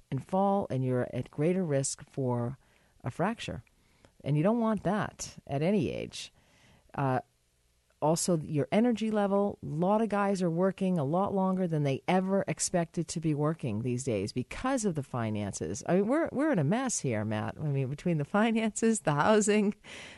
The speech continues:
the low testosterone, working forever and a day. You know, a lot of people are on their second families. They've already raised one, and then maybe the wife got a little vaginal dryness or whatever, and then the marriage split up, and then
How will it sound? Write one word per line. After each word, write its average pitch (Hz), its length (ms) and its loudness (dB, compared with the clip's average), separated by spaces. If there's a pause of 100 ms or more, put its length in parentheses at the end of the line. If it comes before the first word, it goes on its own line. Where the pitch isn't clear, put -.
the 151 160 2
low 185 220 4
testosterone, 180 1040 4 (120)
working 214 380 2
forever 196 460 2
and 185 120 2
a 185 60 4
day. 165 400 4
You 175 140 2
know, 170 100 4
a 160 40 4
lot 180 180 2
of 233 40 0
people 214 200 0
are 180 80 4
on 160 100 2
their 123 100 0
second 165 460 0
families. 147 540 0 (300)
They've 143 100 0
already 240 240 4
raised 202 340 4
one, 175 480 4
and 147 300 0
then 165 400 4 (580)
maybe 185 260 4
the 202 120 2
wife 190 260 2
got 185 200 -2
a 180 40 -2
little 180 180 0
vaginal 175 420 0
dryness 170 600 2
or 143 140 0
whatever, 180 600 4
and 147 220 0
then 135 180 0
the 127 60 0
marriage 190 360 2
split 196 240 0
up, 185 260 0
and 123 180 0
then 123 400 0